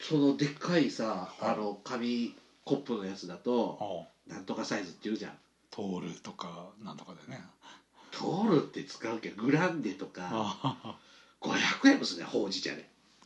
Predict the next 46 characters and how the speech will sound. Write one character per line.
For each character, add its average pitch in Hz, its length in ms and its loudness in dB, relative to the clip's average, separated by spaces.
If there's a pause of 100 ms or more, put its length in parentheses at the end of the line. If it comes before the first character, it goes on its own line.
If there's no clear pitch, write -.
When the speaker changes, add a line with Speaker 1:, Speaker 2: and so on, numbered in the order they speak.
Speaker 2:
コ 120 160 0
ン 143 80 2
ビ 143 100 4
ニ 151 60 2
で 147 100 0
買 151 160 4
え - 40 0
ば 101 100 -4
い 90 80 -8
い 87 40 -12
よ。 90 60 -12 (540)
Speaker 1:
だ 104 120 -4
け 113 160 -4
ど、 101 280 -4 (140)
ま 117 80 -8
あ、 107 40 -8
ス - 180 -8
タ 147 120 -4
バ 170 120 0
く - 160 -8
つ 226 200 -2
ろ 254 140 2
ぎ 240 180 0
料 185 100 -2
だ 143 220 -10
ね、 151 80 -4
あ 113 80 -2
れ、 - 80 -8
お 78 40 -10 (120)
店 - 220 -10
の。 76 100 -10
Speaker 2:
<laughs> - 0 -
Speaker 1:
は - 80 -2
い。 - 1900 -10
ね、 135 280 2
あ 110 80 -8
の、 104 260 -6
お 135 100 -2
茶 160 220 -4
も 160 300 -2
ち - 80 -2
ょ - 40 2
っ 147 60 -12
と 120 140 2
あ 110 80 0
る 98 160 -2